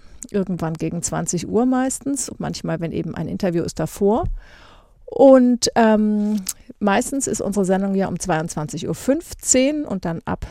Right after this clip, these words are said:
Viertel vor zehn sind meistens die Proben. Das heißt, dass man ins Studio geht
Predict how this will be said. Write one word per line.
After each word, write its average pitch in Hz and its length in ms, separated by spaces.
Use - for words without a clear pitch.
Viertel 247 320
vor 202 360
zehn 180 440
sind 160 260
meistens 156 360
die 165 80
Proben. 226 500
Das 170 180
heißt, 170 220
dass - 140
man 170 120
ins - 160
Studio 202 380
geht 185 260